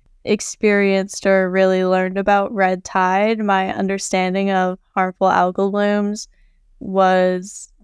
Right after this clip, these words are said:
that they typically involved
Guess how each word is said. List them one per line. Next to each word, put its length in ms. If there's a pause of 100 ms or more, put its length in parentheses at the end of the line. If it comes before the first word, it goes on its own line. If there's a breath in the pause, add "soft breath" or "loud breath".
that 540 (120)
they 720 (380)
typically 600
involved 640